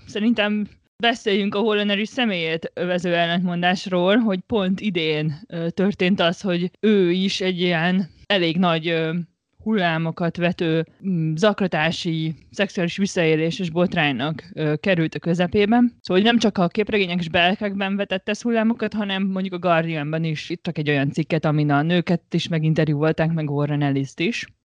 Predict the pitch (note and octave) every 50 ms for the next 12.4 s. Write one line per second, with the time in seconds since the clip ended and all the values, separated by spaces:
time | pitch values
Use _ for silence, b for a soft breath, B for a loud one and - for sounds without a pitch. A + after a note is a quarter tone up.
0 | _ - G3 F3+ F#3 - - E3+ E3+ F3 D#3+ E3+ E3 D3 - - B2+ F3+ F#3 D#3+
1 | D3+ C#3+ F3 F#3 - - E3+ D#3 D3+ D3 - - E3 D3+ D3 C3+ C3+ C3 D3+ G3+
2 | A#3+ A#3 B B B B B B _ _ - G#3 G#3 F#3+ G#3 G#3 - - F#3+ E3
3 | E3 D#3 D3+ - - F#3+ A#3 - - C#4 A#3+ A3+ A3 A3+ G#3+ G#3 G#3 G#3+ G#3+ G#3+
4 | A3+ A3 A#3+ A#3 - - - - _ _ - - F#3 F3+ F3+ F3 - B3 A3 G#3+
5 | G3+ F3+ E3 E3 D#3+ E3 D#3+ D#3+ E3+ - E3+ D#3+ D#3 - - F#3+ E3+ - F3 E3
6 | E3 E3 - F3+ - F#3 E3 E3+ E3 E3 E3+ E3+ - - F3 E3 D#3+ D3 - -
7 | E2+ G#2 F#2 - - _ _ _ _ - - _ - F3+ F3+ F3 E3+ F3 D#3+ -
8 | - - - G3+ G3+ G#3 G#3 - G#3+ A3 A3 A3+ A3 - A3 G#3+ - F#3 F#3 F#3+
9 | F3 F#3+ A3+ G3+ - G3 G3 F3 F#3 E3 F3 F3 F#3+ G#3 - A3+ F#3+ - - E3
10 | D#3+ E3+ F#3 G3+ G#3 F#3 F3+ F#3+ G3+ G3 F3 D#3+ E3 F3 F#3+ - - D#3+ D#3+ E3
11 | E3+ E3+ F3+ F3 E3+ E3 E3+ F3 F3+ F#3+ F#3 - G#3+ F#3+ F#3+ - G3+ F3 E3 E3
12 | F3 F#3 F3 F3+ E3+ E3+ F3